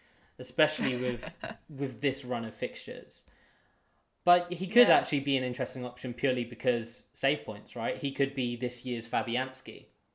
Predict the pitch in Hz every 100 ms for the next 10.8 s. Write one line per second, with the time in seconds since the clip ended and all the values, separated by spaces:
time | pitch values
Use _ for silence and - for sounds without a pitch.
0 | _ - - 254 226 - 269 294 285 240
1 | 240 220 - 240 233 226 208 196 202 196
2 | 190 - 196 208 - 190 196 190 - -
3 | - - 214 - - - 220 220 226 214
4 | 214 196 190 196 - 185 180 - - _
5 | - 185 196 196 190 - - - - -
6 | 196 - 196 196 - 220 202 196 - -
7 | 131 113 - _ _ _ _ - 214 202
8 | 196 196 190 190 190 - - 220 214 196
9 | 190 185 196 - 196 175 185 185 190 -
10 | - 190 - - - 131 117 110